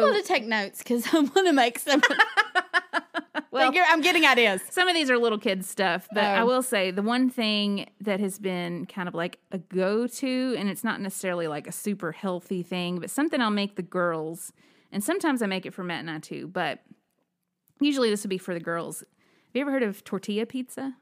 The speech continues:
Speaker 2: you ever tried to make
Speaker 1: No.
Speaker 2: this yourself?
Speaker 1: No.
Speaker 2: So on the nights where it's like, they want pizza, and I'm like, "Well, okay," you know. <laughs> I won't, like,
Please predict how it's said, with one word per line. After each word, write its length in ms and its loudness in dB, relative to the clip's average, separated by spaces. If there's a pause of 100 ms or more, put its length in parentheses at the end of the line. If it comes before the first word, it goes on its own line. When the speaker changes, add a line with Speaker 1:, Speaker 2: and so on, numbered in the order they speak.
(420)
Speaker 2:
you 160 -2
ever 40 -4
tried 300 0
to 60 2
make 160 -2
Speaker 1:
No. 40 -10
Speaker 2:
this 180 -6
yourself? 400 -8
Speaker 1:
No. 420 -6 (380)
Speaker 2:
So 380 0
on 180 -2
the 60 0
nights 420 -2
where 120 -2
it's 200 -6
like, 340 -6 (320)
they 180 -2
want 200 -2
pizza, 640 -4 (160)
and 160 -6
I'm 140 -4
like, 320 -8
"Well, 220 -6 (120)
okay," 400 -8
you 120 -2
know. 180 -2
<laughs> 40 -20 (1120)
I 60 2
won't, 300 0
like, 180 -4